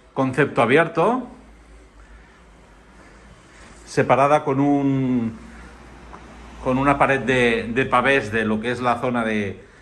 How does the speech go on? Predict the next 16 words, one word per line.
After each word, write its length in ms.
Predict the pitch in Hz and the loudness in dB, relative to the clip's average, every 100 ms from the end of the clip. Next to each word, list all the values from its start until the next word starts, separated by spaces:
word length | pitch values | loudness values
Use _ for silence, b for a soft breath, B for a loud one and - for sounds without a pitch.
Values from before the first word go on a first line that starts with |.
| B B | B B
de 260 | 101 104 107 | -6 -4 -4
salón, 520 | - 110 123 123 113 | -4 0 2 2 0
sala 300 | 107 110 107 | -2 0 2
de 100 | 107 | 0
estar. 580 | 107 - 165 214 240 - - - - - - B B B B B B B B _ _ - | 0 0 0 0 -8 -16 -20 -20 -20 -20 -20 B B B B B B B B _ _ -18
Vemos 380 | 110 139 170 160 | 0 0 2 0
la 140 | 147 | 0
cocina 380 | 131 160 160 175 | 0 0 0 0
que 60 | 151 | 0
está 240 | - 147 | 0 0
equipada 560 | 143 135 139 139 147 147 | 0 0 2 2 0 2
con, 640 | 127 123 117 113 107 104 98 87 B B B B B B B B | 2 2 0 -4 -6 -8 -14 -18 B B B B B B B B
con 160 | - 120 | -4 2
lavavajillas, 920 | 120 117 110 110 156 156 156 151 - | 4 4 0 -2 -2 2 2 2 0
horno, 300 | 143 131 143 | -2 -2 -4
encimera, 920 | 135 135 127 143 147 147 151 143 131 | -4 -4 -2 2 4 4 2 -2 -12